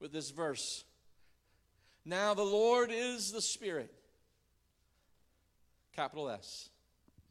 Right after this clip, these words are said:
"And where the Spirit of the Lord is, there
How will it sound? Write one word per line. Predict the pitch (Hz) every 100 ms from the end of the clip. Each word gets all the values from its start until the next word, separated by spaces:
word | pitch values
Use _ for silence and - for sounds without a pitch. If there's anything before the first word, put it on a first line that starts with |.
| _ _ _ _ _ _
"And | 170 170
where | 214
the | 185
Spirit | 170 - 254 254 254
of | 233 208
the |
Lord | 226 226 226 202 165 151
is, | 165 165 175 170 - - - _ _ _ _ _ _
there | 180 208 226 220 196